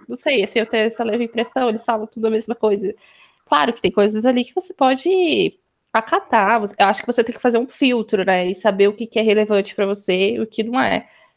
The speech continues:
Tem coisas que é relevante e você acaba acatando pra sua vida. Confesso que pra mim o maior influencer, assim, na área da, das finanças é o Julius do Todo Mundo Odeia o Chris, porque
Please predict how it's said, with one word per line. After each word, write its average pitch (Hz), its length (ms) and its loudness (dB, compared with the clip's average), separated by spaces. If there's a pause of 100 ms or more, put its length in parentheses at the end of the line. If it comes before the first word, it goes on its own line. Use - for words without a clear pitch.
Tem 220 100 -2
coisas 208 320 0
que 262 80 2
é 240 80 4
relevante 247 680 4
e 247 60 -2
você 247 300 -2
acaba 220 400 0 (100)
acatando 214 640 -8
pra 226 160 -8
sua 254 140 -8
vida. 202 360 -4 (300)
Confesso 220 340 0
que - 100 -12
pra 247 140 2
mim 226 240 -2
o 220 60 -4
maior 202 440 2
influencer, 208 680 0
assim, 196 220 -4
na 190 100 2
área 185 180 0
da, 185 380 -4 (300)
das 196 180 -2
finanças 202 400 -2 (100)
é 214 140 4
o 247 100 2
Julius 220 360 2
do 214 100 -8
Todo 208 240 0
Mundo 202 200 0
Odeia 208 180 2
o 214 40 -4
Chris, 226 480 -2
porque 202 460 -2